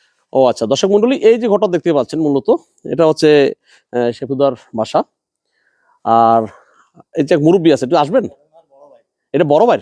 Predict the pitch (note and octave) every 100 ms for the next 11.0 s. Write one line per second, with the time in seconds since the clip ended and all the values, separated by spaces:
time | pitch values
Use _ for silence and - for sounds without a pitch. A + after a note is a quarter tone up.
0 | - G3 G#3+ G3+ C4+ C4+ A3 - _ _
1 | - D3+ - F#2+ C#3 C3+ A#2 F2+ - _
2 | _ _ _ _ - _ _ - - _
3 | _ _ _ - - _ - _ - -
4 | A#2 A#2 - - - - _ _ _ _
5 | _ _ _ _ _ _ _ _ _ _
6 | - C#3 - F#3 D#3 F#3+ G3+ F#3+ D3 E3+
7 | D#3 C#3+ C#3 C3 B2+ B2+ - C#3 C#3+ B2
8 | C3+ C3+ - G#3 C#3 C3+ - B2+ B2 -
9 | C3+ C#3 - C3 A#2+ C#3+ D3+ - C3 A2
10 | - - - F3+ E3+ C#3 A2+ F#2+ F2